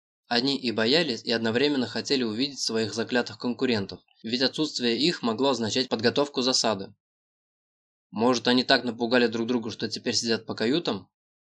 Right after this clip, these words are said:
"Все может быть", пожал плечами Джек. "Ты же знаешь, это как на войне. Случиться может всякое". Часов в пять по корабельному времени, за два часа до прибытия к терминалу,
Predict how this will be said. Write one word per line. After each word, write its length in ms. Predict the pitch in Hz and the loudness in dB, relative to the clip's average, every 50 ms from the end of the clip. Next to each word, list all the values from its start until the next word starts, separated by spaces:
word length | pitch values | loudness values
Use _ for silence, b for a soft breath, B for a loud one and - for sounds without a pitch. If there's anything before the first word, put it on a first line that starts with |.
| _ _ _ _ _ _ _ | _ _ _ _ _ _ _
"Все 320 | - - - - 151 170 | -10 -6 -2 -2 0 0
может 280 | 175 147 117 104 101 104 | 0 0 -2 -2 -2 -4
быть", 280 | 101 104 95 - - _ _ _ _ _ _ _ _ | -4 -4 -6 -6 -8 _ _ _ _ _ _ _ _
пожал 260 | - 113 110 113 107 98 | -4 -2 0 0 -2 -2
плечами 420 | - 110 104 - 113 104 101 104 | -2 -4 -2 -2 -2 -2 -2 -2
Джек. 360 | 101 101 101 98 95 - - _ _ _ _ _ _ _ _ _ | -2 -2 -4 -4 -6 -10 -16 _ _ _ _ _ _ _ _ _
"Ты 100 | - 165 | 0 2
же 80 | 160 151 | 2 2
знаешь, 400 | 131 139 160 165 156 135 - - | 2 4 4 4 4 4 2 -2
это 180 | 123 127 120 143 | -4 -2 0 2
как 160 | 127 127 - | 2 0 0
на 120 | 135 127 117 | 0 0 2
войне. 480 | 113 107 104 107 107 101 95 95 - _ _ _ _ _ _ _ | 2 2 0 0 0 -2 -4 -6 -8 _ _ _ _ _ _ _
Случиться 460 | - - - 120 113 113 160 156 - 113 | -18 -10 -8 -6 -2 -2 -2 -2 -2 -2
может 280 | 107 113 123 117 107 | 0 0 0 -2 -2
всякое". 540 | - - - 107 98 95 - 101 101 101 - _ _ _ _ _ _ _ _ _ _ _ _ _ _ _ _ _ _ _ _ _ - - | -4 -2 -2 -2 -2 -4 -6 -10 -10 -12 -14 _ _ _ _ _ _ _ _ _ _ _ _ _ _ _ _ _ _ _ _ _ -6 -4
Часов 280 | - - 160 139 - | 0 0 0 0 -2
в 60 | - - | 0 2
пять 220 | 156 170 165 - | 2 2 2 2
по 80 | - 107 | -4 -4
корабельному 640 | - 117 113 113 117 127 123 120 113 110 107 104 | 0 2 2 2 4 4 2 2 2 0 0 0
времени, 480 | 104 123 143 160 156 151 139 135 135 123 | 2 4 4 4 4 2 0 -2 -4 -4
за 180 | 113 107 113 | -4 -2 -2
два 200 | 117 117 120 120 | 0 0 0 2
часа 240 | - - - 123 113 | 2 2 2 2 0
до 100 | 110 107 | 0 -2
прибытия 480 | 87 113 113 107 110 120 110 113 104 95 | -4 -4 -4 -2 -2 -2 -2 -2 -4 -4
к 60 | - | -4
терминалу, 680 | - 104 98 98 101 110 123 135 143 143 139 - - | -4 -4 -2 -2 0 2 2 2 2 2 -2 -6 -10